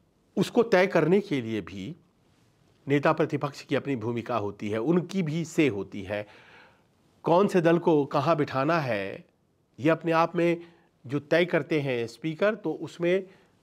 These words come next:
नेता प्रतिपक्ष की भी भूमिका होती है। तो तमाम अगर ऐसी चीज़ें हैं तो जाहिर है राहुल गांधी उस भूमिका के लिए आज की तारीख में उपयुक्त माने जा रहे हैं अगर विपक्ष के द्वारा, उनकी पार्टी के द्वारा,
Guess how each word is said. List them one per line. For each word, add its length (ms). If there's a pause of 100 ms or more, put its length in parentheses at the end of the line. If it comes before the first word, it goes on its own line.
(360)
नेता 260
प्रतिपक्ष 500
की 160
भी 120
भूमिका 400
होती 360
है। 240 (300)
तो 60
तमाम 360
अगर 180
ऐसी 260
चीज़ें 320
हैं 140
तो 120
जाहिर 320
है 260 (180)
राहुल 420
गांधी 480 (380)
उस 160
भूमिका 420
के 160
लिए 140
आज 240
की 100
तारीख 400
में 80
उपयुक्त 320
माने 300
जा 140
रहे 240
हैं 120
अगर 260 (240)
विपक्ष 380
के 120
द्वारा, 260
उनकी 240
पार्टी 300
के 120
द्वारा, 360